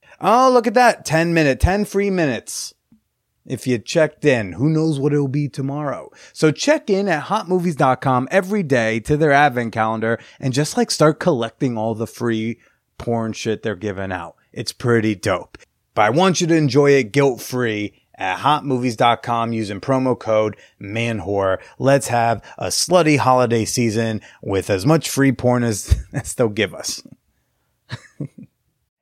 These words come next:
As we age, our bodies are changing. Certain parts need more support than they used to. Other areas are getting a little sorer faster. And that's why it's important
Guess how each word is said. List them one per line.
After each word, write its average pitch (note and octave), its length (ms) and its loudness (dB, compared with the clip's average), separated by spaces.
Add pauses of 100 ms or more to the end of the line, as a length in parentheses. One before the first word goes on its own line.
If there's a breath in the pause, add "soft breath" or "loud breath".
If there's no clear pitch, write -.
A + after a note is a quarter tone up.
(180)
As E3 280 2
we F3 240 4
age, D#3 380 4
our C#3 100 -4
bodies D#3+ 480 2
are F2+ 100 -6
changing. C3 1600 -2 (420)
Certain D#3+ 420 0
parts D3 420 0
need C#3 220 4
more C3 180 2
support C3 600 0
than A#2+ 180 2
they A#2 120 4
used A2 340 0
to. G#2+ 180 0 (260 loud breath)
Other C#3+ 280 4
areas C#3 480 4
are A#2+ 40 -2
getting B2+ 320 2
a B2 60 2
little A#2+ 220 2
sorer B2+ 580 2
faster. A#2 840 -2 (280 loud breath)
And D3 100 2
that's E3+ 160 2
why E3 160 4
it's C3+ 140 0
important A#2+ 840 -2